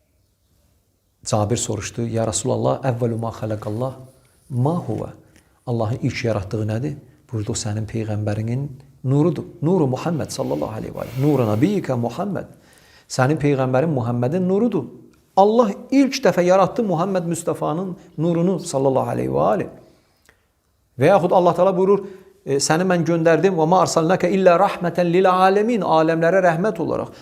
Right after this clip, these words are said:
Aləmlərin rəhmətidirsə, Allah Rabbul alemin, bu rahmetun lil alemin. İllə rahmeten lil alemin. Aləmlərə rəhmət göndərib. Allah buyurur ki, e, hədisi qudsidə,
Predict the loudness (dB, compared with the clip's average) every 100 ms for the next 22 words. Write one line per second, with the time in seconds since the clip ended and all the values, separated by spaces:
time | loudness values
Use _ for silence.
0 | 0 4 6 4 2 4 4 4 4 2
1 | 2 -2 0 0 0 0 0 -2 -4 -10
2 | -20 _ _ _ -2 2 2 4 4 6
3 | 6 4 6 4 2 0 0 2 0 -2
4 | -4 -2 -4 -4 -4 -6 -10 -14 -20 _
5 | _ _ _ _ _ _ -8 -2 4 4
6 | 4 0 0 2 2 2 4 4 2 0
7 | -2 -4 -8 -20 _ _ _ _ _ _
8 | _ _ 2 4 6 4 4 4 4 2
9 | -2 -2 -4 -2 -4 -4 -12 -20 _ 0
10 | 0 0 2 4 2 0 -6 -6 -18 -20
11 | _ _ -6 -4 -2 -2 -2 -4 -2 0
12 | 2 2 2 0 -2 0 0